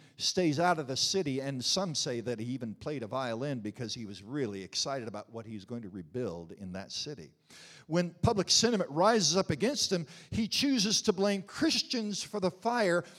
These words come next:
and wholesale persecution comes against the Christ ones in the empire, beginning in Rome. Where's Paul?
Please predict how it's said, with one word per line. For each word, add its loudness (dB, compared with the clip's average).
and -4
wholesale 4
persecution -2
comes 4
against -2
the -2
Christ -6
ones -4
in 4
the 6
empire, 4
beginning 0
in -2
Rome. 6
Where's -6
Paul? -4